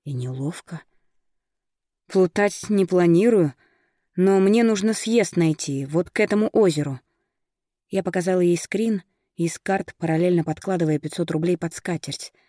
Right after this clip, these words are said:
так, чтобы их не сдуло, но и чтобы она заметила, когда будет складывать свои пожитки.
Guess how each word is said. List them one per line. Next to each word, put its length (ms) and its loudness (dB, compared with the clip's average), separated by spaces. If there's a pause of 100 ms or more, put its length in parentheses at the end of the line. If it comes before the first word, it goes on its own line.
(220)
так, 160 -2
чтобы 300 0
их 120 -4
не 120 2
сдуло, 380 0 (360)
но 120 4
и 40 4
чтобы 300 -2
она 200 2
заметила, 460 -2
когда 280 -4
будет 240 -2
складывать 420 -4
свои 180 0
пожитки. 560 -6